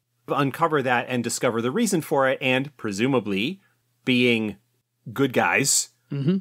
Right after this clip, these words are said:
Speaker 1: being heroes,
Speaker 2: Yep.
Speaker 1: will seek to try and resolve the issue, finding out what's going on. "Oh, okay, well, the problem is that your river is dried up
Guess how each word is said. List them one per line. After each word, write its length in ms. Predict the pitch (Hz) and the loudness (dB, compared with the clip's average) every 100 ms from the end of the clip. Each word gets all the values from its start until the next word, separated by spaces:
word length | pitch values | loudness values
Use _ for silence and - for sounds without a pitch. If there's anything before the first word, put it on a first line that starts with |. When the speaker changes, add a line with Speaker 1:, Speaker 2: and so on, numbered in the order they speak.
| - | -4
Speaker 1:
being 280 | 117 117 110 | -2 -2 -4
heroes, 800 | - 143 131 107 92 123 - - - | -2 0 2 2 0 -4 -6 -6 -6
Speaker 2:
Yep. 220 | 110 - _ _ _ _ _ - | -6 -8 _ _ _ _ _ -16
Speaker 1:
will 720 | 143 110 117 113 113 113 110 _ _ _ _ _ | -8 0 2 4 4 2 -2 _ _ _ _ _
seek 540 | - - 139 127 120 - | -6 -2 0 -2 -4 -8
to 680 | - 120 113 110 110 107 _ _ _ _ _ | -2 0 0 -2 -2 -6 _ _ _ _ _
try 220 | - 135 | -4 0
and 120 | 123 | 0
resolve 340 | 117 117 117 107 | -2 0 0 0
the 160 | 123 | -2
issue, 300 | 185 - 117 | -2 0 -2
finding 380 | 107 135 127 120 | -2 -2 0 0
out 100 | 113 | -2
what's 160 | 113 - | -4 -6
going 220 | 117 107 | -6 -2
on. 160 | 104 107 | -4 -2
"Oh, 220 | 156 127 | 0 0
okay, 380 | 147 131 107 101 | 0 0 0 0
well, 240 | 107 107 | 0 -2
the 100 | 101 | -2
problem 460 | 98 139 135 120 110 | -4 0 0 0 0
is 240 | 104 101 | 0 -2
that 140 | - 113 | -6 -4
your 180 | 110 104 | -4 0
river 360 | 127 120 113 | -2 0 0
is 280 | 104 101 - _ _ - | 0 -2 -8 _ _ -20
dried 360 | 110 117 107 101 | -4 0 0 0
up 260 | 101 123 | -2 -4